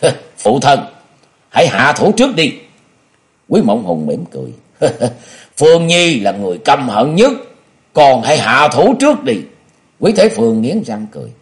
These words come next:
"Vậy thì hài nhi xin mạn phép." Đoạn cầm trĩ thủ quay sang Dân Long rồi quát: "Dân Long, hôm nay phải cho ngươi nếm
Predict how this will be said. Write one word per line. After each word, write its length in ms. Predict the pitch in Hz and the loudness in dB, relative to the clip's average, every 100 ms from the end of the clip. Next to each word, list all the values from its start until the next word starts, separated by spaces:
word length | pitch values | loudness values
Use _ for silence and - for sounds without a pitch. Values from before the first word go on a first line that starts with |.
| _ _ | _ _
"Vậy 200 | 110 170 | 0 0
thì 240 | 117 117 117 | 2 0 0
hài 220 | 110 117 | 0 0
nhi 200 | 135 175 | 2 2
xin 140 | 185 160 | 0 -2
mạn 220 | 95 131 | -4 -4
phép." 220 | 175 247 - - _ _ _ _ _ _ _ | 0 0 0 -20 _ _ _ _ _ _ _
Đoạn 240 | 110 127 135 | 0 0 2
cầm 320 | 117 117 117 110 | 0 0 -2 -2
trĩ 180 | 127 | -4
thủ 260 | 202 - 226 | -2 -2 -2
quay 220 | 135 127 | 0 0
sang 400 | 117 120 117 113 | 0 0 0 -2
Dân 160 | 113 117 | -2 -2
Long 220 | 117 113 | -2 -4
rồi 180 | 69 67 | -6 -6
quát: 160 | 73 139 - _ _ - _ - | -6 -10 -12 _ _ -20 _ -2
"Dân 260 | 139 147 | 0 4
Long, 320 | 131 175 107 - - _ | 4 4 2 -12 -20 _
hôm 240 | - 135 135 | 0 0 2
nay 200 | 127 107 | 0 0
phải 140 | - | -2
cho 160 | 160 131 | 0 0
ngươi 180 | 117 113 | 2 0
nếm 220 | 139 | 2